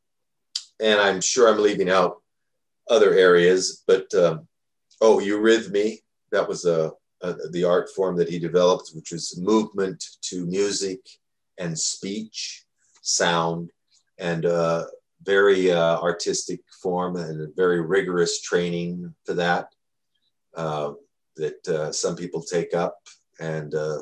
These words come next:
Waldorf schools in general will bring eurythmists in, and, uh, the children are aware of that,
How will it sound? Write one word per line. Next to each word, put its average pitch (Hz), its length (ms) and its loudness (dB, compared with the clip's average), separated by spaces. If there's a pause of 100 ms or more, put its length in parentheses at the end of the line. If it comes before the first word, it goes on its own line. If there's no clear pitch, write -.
Waldorf 87 380 0
schools 85 380 -4
in 76 140 -8
general 85 460 -2
will 76 120 -6
bring 80 380 -6
eurythmists 85 920 -4
in, 85 260 -6
and, 76 300 -14
uh, 78 220 -10 (520)
the - 80 -20
children 80 360 -6
are 73 120 -6
aware 76 280 0
of 71 100 -6
that, 76 280 -4